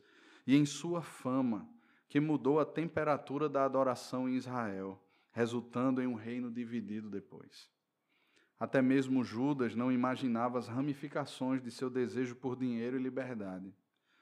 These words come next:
Podemos saber disso porque quando seu plano finalmente se materializou, uma jiboia de culpa apertou seu pescoço. Ficou vexado e arruinado. Foi o orgulho que encorajou a Satanás no jardim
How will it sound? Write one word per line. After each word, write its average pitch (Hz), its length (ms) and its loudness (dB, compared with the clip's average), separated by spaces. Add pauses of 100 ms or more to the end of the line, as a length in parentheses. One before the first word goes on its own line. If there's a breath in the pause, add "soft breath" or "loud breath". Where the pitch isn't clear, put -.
(460 soft breath)
Podemos 139 380 2
saber 147 320 2
disso 143 300 -2
porque 139 300 -2
quando 160 320 -2
seu 151 240 -2
plano 151 340 2
finalmente 165 640 2
se - 140 -10
materializou, 139 800 0
uma 131 160 0
jiboia 127 540 2
de 127 100 -4
culpa 147 400 -6
apertou 135 460 -2
seu 135 180 -6
pescoço. - 720 -10 (580 soft breath)
Ficou 123 400 -2
vexado 127 880 -2 (220)
e 120 100 -2
arruinado. 104 760 -2 (1080 soft breath)
Foi 131 240 2
o 135 80 4
orgulho 127 540 4
que 127 120 -2
encorajou 123 600 0
a 123 40 2
Satanás 117 640 -4
no 117 140 -6
jardim 113 580 -2